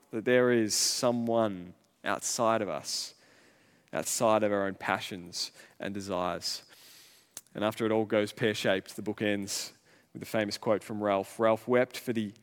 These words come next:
end of innocence and the darkness of man's heart." Because things go bad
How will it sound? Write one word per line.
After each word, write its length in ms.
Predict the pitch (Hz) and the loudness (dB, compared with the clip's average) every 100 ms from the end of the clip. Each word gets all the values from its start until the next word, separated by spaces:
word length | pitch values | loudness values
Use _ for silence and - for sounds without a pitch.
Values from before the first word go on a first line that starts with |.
| _ _ - | _ _ 2
end 320 | 139 139 139 | 4 4 4
of 160 | 120 - | 2 0
innocence 880 | 131 120 - 98 92 - - - - - - - | -2 0 0 -2 -6 -2 -2 -2 -10 -20 -20 -6
and 180 | 110 107 | -4 -2
the 60 | 92 | -2
darkness 920 | 110 104 107 - 85 - - - - - - _ | 2 2 2 -2 -8 -4 -4 -4 -10 -20 -20 _
of 160 | 107 98 | -10 -6
man's 440 | 101 98 92 90 | -4 -2 -2 -4
heart." 480 | - 101 85 82 - - _ _ _ _ _ _ _ _ _ _ _ _ _ _ _ _ | -4 -2 -2 -4 -12 -18 _ _ _ _ _ _ _ _ _ _ _ _ _ _ _ _
Because 180 | - 120 | -6 -2
things 220 | 175 240 | 0 0
go 140 | - 120 | 0 2
bad 360 | 107 151 - | 2 0 -4